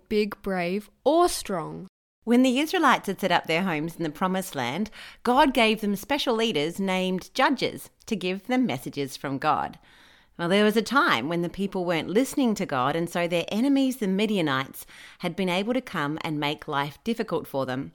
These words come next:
Speaker 2: The Midianites attacked all of the Israelites' farmland, so they didn't have anything to eat. The Israelites were so scared of them, they hid in holes and caves to get away.
Speaker 1: Finally, the Israelites prayed to God and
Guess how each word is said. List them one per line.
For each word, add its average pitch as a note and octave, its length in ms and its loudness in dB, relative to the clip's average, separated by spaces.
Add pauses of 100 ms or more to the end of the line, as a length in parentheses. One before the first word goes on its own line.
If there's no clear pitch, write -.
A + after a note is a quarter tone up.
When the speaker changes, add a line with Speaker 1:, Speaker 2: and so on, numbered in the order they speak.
(380)
Speaker 2:
The G3 60 2
Midianites G#3 600 4
attacked D#3+ 460 -4
all C#4+ 320 2
of C#4+ 100 0
the A3 240 0
Israelites' G#3 460 0
farmland, G3+ 680 0
so G3 100 -4
they F#3 140 0
didn't G#3+ 240 -2
have F3 300 -4
anything A3 420 0
to - 180 -8
eat. F4 240 -8 (440)
The G#3+ 200 -2
Israelites A3+ 480 2
were G3 100 -4
so C4 340 0
scared D4 340 -2
of E3+ 120 0
them, F3 240 0
they F#3 140 0
hid - 280 -8
in D4+ 100 2
holes C#4 460 2
and D#3+ 260 -4
caves E3 640 -4 (260)
to - 100 -18
get C3+ 200 -8
away. C3+ 560 -6 (420)
Speaker 1:
Finally, B3+ 1000 6
the A#3+ 200 -2
Israelites D4 600 2
prayed G3 280 -4
to F#3+ 100 -6
God G#3+ 460 4 (160)
and A#3 160 0